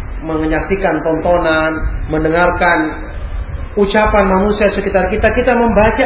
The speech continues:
tidak sadar terkadang ada yang menempel di hati kita. Mending kalau kebenaran, kalau keburukan bagaimana?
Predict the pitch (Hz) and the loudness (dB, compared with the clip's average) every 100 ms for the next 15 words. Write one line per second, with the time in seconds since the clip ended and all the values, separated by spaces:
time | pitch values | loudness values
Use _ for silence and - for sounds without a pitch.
0 | 262 269 254 220 262 262 285 269 247 247 | -2 0 2 2 2 4 4 4 2 2
1 | 240 285 285 247 202 240 294 - - - | 4 4 4 2 4 4 2 0 -8 -4
2 | 254 277 277 277 320 302 269 254 247 247 | 2 4 4 4 4 4 4 4 2 0
3 | 247 262 - - - - 202 233 320 285 | 0 2 2 0 -6 -2 0 2 2 2
4 | 262 247 247 247 247 226 185 220 220 208 | 2 2 4 4 4 2 0 0 2 2
5 | 269 330 320 220 170 120 | 2 2 2 2 2 0